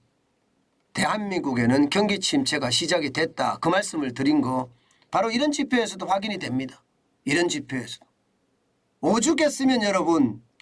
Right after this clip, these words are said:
오죽했으면 현금 서비스를 받을까? 저는 이런 생각하거든요.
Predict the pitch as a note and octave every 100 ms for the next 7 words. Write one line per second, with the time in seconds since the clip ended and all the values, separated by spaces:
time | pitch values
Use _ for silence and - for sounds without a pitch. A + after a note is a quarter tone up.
0 | - D#3 C4+ A#3+ - G3 F#3 E3 F3 F#3+
1 | F#3 D3+ D3 D3 A#2+ - D3 A#2+ - B2+
2 | B2+ A#2+ - _ _ _ _ - F3 F#3+
3 | F#3 G#3 C4 B3 F#3+ F3 D3 C3 E3 C3
4 | A2+ G#2+ -